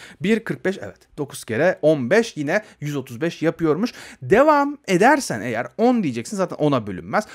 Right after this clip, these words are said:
On bir, on iki, on üç, on dört, on beşe gideceğiz. Zaten bak, şurada birbirine çok yakın iki sayı buldun ya, bitmiş demektir. Yani çok yaklaştıysan, ha, yine emin olmak için birkaç yapabilirsin ama,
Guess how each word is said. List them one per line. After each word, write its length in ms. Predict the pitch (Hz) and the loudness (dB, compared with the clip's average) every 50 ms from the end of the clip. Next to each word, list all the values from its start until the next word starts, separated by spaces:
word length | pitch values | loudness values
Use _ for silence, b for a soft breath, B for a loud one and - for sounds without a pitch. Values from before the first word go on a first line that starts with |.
| B B B | B B B
On 260 | - 262 285 277 247 | 2 2 4 4 2
bir, 100 | 233 220 | -2 -2
on 200 | - - 240 226 | -2 -4 -4 -4
iki, 180 | 208 185 - | -4 -4 -4
on 160 | 196 214 214 202 | -4 -4 -4 -6
üç, 200 | 196 - - - | -8 -10 -10 -2
on 260 | - 208 208 170 139 | 2 2 2 2 2
dört, 200 | 131 131 - 190 | 0 -2 0 0
on 200 | 220 202 190 160 | 0 0 0 -2
beşe 220 | 135 123 - 110 | -4 -4 -4 -8
gideceğiz. 480 | 107 160 226 202 180 143 165 220 247 B B B B B B B | -6 -6 -4 -4 -2 -2 -2 -2 -2 B B B B B B B
Zaten 500 | - 120 165 202 254 - - 117 107 - | -8 -4 -2 -2 -2 -4 -6 -8 -8 -8
bak, 140 | 92 - - | -10 -12 -12
şurada 420 | - - 269 269 220 143 113 117 | -6 -4 -4 -4 -4 -6 -6 -6
birbirine 460 | 135 147 147 139 180 190 208 202 160 | -6 -6 -4 -4 -4 -4 -2 -4 -4
çok 240 | - - 220 208 - | -4 -6 -8 -4 -4
yakın 200 | 202 202 - 180 | -6 -4 -2 -4
iki 160 | 175 165 - | -4 -4 -4
sayı 260 | - - 190 196 180 | -4 -2 0 0 2
buldun 200 | 180 202 190 240 | 0 0 2 2
ya, 240 | 277 233 156 95 82 b b b b b b _ _ - | 2 2 2 -2 -6 b b b b b b _ _ -14
bitmiş 420 | 135 113 - 120 113 107 - - | -14 -12 -12 -12 -14 -14 -14 -16
demektir. 480 | 107 95 95 - _ _ - - - - - | -18 -20 -20 -20 _ _ -20 -20 -20 -6 0
Yani 340 | 151 175 185 190 185 147 B B B B B | 2 4 4 4 4 2 B B B B B
çok 240 | - 254 254 247 | -2 -2 -2 2
yaklaştıysan, 800 | 202 208 202 202 - - 196 190 - - - 247 208 - - 156 | 4 2 2 2 2 0 0 0 0 -2 -4 -4 -4 -4 -6 -6
ha, 100 | 208 220 | -6 -6
yine 220 | 196 220 233 226 | -6 -6 -6 -6
emin 240 | 226 - 226 233 233 | -6 -6 -6 -4 -4
olmak 280 | 233 226 226 220 208 - | -4 -4 -6 -8 -10 -12
için 260 | - - 208 190 180 | -14 -12 -10 -10 -10
birkaç 300 | 180 - 208 202 - - | -8 -8 -8 -8 -6 -6
yapabilirsin 500 | 185 185 202 196 214 240 233 - - 196 | -4 -2 -2 -4 -2 -4 -6 -6 -6 -8
ama, 240 | 226 226 156 170 | -6 -4 -4 -4